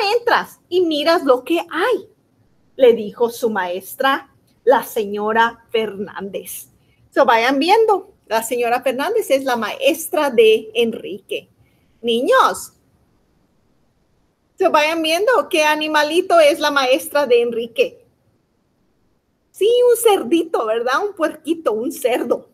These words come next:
Sí. So, este cuento, niños, los personajes, las personas que aparecen en el cuento son animales, ¿verdad? Diferentes animales. No hay personas, ¿verdad? Como nosotros.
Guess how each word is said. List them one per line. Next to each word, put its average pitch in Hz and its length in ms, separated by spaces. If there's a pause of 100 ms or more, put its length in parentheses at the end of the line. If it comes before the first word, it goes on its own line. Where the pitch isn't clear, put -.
(100)
Sí. 440 180 (800)
So, 370 100
este 330 380
cuento, 453 340
niños, 349 480 (800)
los 285 220
personajes, 330 880
las 311 180
personas 294 500
que 311 100
aparecen 285 540
en 277 140
el 285 120
cuento 320 520 (280)
son 285 400
animales, 247 800
¿verdad? 240 380
Diferentes 254 680
animales. 214 560
No 277 340
hay 269 160
personas, - 840
¿verdad? 214 300
Como 220 220
nosotros. - 680